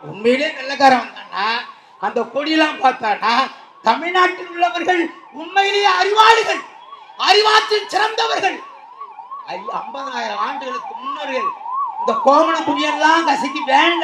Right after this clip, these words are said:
காய போட்டிருக்காங்கன்னு காரி துப்பிடுவோம். ஏ, ஆனா உள் தமிழ்நாட்டில் ஒரே கட்சி, ஒரே கொடி,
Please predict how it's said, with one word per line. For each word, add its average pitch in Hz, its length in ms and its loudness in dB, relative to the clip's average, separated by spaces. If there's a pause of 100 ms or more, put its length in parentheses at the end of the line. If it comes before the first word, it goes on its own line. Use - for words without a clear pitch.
காய 269 220 6
போட்டிருக்காங்கன்னு 269 760 0
காரி 311 300 6
துப்பிடுவோம். 330 580 -2 (920)
ஏ, 762 120 6 (920)
ஆனா 294 420 6 (1400)
உள் 285 340 -4
தமிழ்நாட்டில் 392 920 8 (760)
ஒரே 294 520 4 (580)
கட்சி, 370 420 4 (600)
ஒரே 349 500 6 (560)
கொடி, 392 340 4